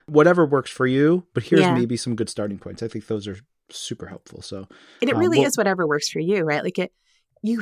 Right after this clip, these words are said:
Speaker 2: really can pick and choose with comics how deep you wanna go.
Speaker 1: Well, hopefully they've joined you on She-Hulk, uh,
Speaker 2: Hopefully, yeah.
Speaker 1: which is so friggin' good. How did,
Speaker 2: Yeah, thanks.
Speaker 1: how did She-Hulk come together for you?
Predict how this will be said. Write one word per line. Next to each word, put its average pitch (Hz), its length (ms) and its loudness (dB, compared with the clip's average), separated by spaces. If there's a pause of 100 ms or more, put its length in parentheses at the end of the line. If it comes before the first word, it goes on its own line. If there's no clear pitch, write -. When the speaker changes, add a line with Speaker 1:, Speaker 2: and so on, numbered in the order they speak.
Speaker 2:
really 214 320 2
can 185 200 0
pick 180 200 -2
and 156 100 -4
choose 151 240 -2
with - 120 -12
comics 139 420 -6
how 143 500 -2
deep - 300 -6
you 143 80 -2
wanna 131 160 -4
go. - 260 -8 (400)
Speaker 1:
Well, 165 100 8
hopefully 196 520 8
they've 156 280 4
joined 143 300 0
you 139 220 2
on 113 240 -4
She-Hulk, 117 500 -2 (180)
uh, 302 40 8
Speaker 2:
Hopefully, 277 580 4 (240)
yeah. 220 140 6
Speaker 1:
which 196 160 2
is 131 420 0 (420)
so 147 220 4
friggin' 180 420 2
good. 123 440 8
How 175 180 0
did, 214 120 6
Speaker 2:
Yeah, 185 60 -2
thanks. - 160 -6
Speaker 1:
how 190 120 6
did 190 120 4
She-Hulk 147 360 4
come 123 100 -2
together 113 300 -10
for - 140 -16
you? - 120 -20